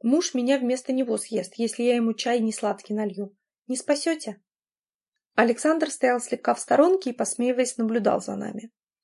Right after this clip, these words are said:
"Да, конечно. Я принесла из кухни банку с сахаром и передала соседке". "Банку верну, такую же полную". Девушка улыбнулась,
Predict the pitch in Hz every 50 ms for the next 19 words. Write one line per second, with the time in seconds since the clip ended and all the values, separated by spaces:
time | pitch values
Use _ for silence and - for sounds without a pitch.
0 | _ _ _ _ _ - 220 285 339 392 381 381 - 240 240 269 311 320 311 -
1 | - 202 196 - _ _ _ _ _ _ _ _ _ _ - 262 262 - 269 277
2 | 302 302 - 349 349 320 - - 320 311 - 294 277 233 262 262 254 247 247 240
3 | - - - 330 339 - 330 - 202 196 - _ 202 196 233 220 220 196 220 226
4 | 233 233 233 - - 226 - - - 196 196 - - - 233 233 _ _ _ _
5 | _ _ _ _ _ _ _ _ _ _ _ _ _ _ _ _ _ _ _ _
6 | _ _ _ _ - 196 233 240 247 277 302 339 349 330 349 339 349 359 349 -
7 | 254 - - - 226 240 233 247 262 254 - - 202 202 208 214 214 208 208 208
8 | _ _ _ _ _ _ _ _ _ _ _ _ _ _ - 220 254 240 233 -
9 | - - 226 220 220 240 240 302 359 381 392 381 381 - -